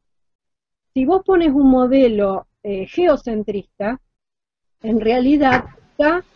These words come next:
eh, va de la mano, digamos, con el creacionismo. Entonces,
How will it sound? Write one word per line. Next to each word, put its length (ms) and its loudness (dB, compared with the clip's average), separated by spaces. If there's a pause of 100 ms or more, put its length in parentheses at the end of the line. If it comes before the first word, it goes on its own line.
(360)
eh, 640 2
va 240 0
de 120 2
la 140 0
mano, 420 2
digamos, 520 -2
con 440 0
el 160 -4
creacionismo. 960 -2 (180)
Entonces, 600 -2